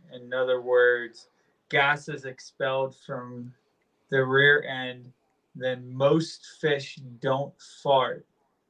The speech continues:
However, the exceptions,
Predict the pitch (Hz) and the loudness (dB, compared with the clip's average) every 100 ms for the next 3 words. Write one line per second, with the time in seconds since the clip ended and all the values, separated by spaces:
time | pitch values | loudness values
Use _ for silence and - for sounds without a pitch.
0 | _ 131 135 127 185 202 135 127 127 131 | _ -8 -8 -4 0 0 4 4 4 0
1 | _ _ _ _ _ _ 135 139 139 - | _ _ _ _ _ _ -10 -10 -10 -6
2 | 151 151 - - 151 143 139 135 127 | -2 -2 -6 -10 -8 -8 -8 -10 -14